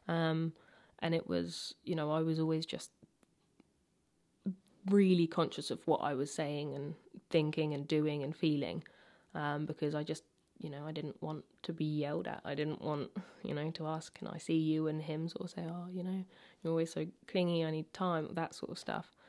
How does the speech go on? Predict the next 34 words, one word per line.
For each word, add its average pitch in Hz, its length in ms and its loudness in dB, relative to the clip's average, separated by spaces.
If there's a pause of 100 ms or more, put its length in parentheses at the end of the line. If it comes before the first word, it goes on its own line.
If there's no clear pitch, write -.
(640)
Um, 156 460 -6 (1120)
yeah, 147 220 -4
for, - 220 -2
for - 140 -2
a 151 40 2
while 135 340 2
I 147 100 0
was 151 120 0
very 151 240 0
conscious - 300 -8
about 135 220 -6
what - 140 -2
I 135 180 -4
was 135 260 -12
saying, 131 260 -10 (340)
um, 143 360 -10 (920)
which - 380 -8 (260)
was 156 180 -2
draining 147 380 0
in 151 100 -6
itself, 147 460 -6 (180)
because 160 220 -4
I 139 80 -2
just - 240 -8
couldn't - 360 -4
be 147 160 -2
me 143 420 -2 (120)
and, 143 320 -8 (140)
you 131 100 -6
know, 127 160 -6 (100)
relax 151 460 -2
around 147 340 -4
people, 151 380 -2
because 151 480 -4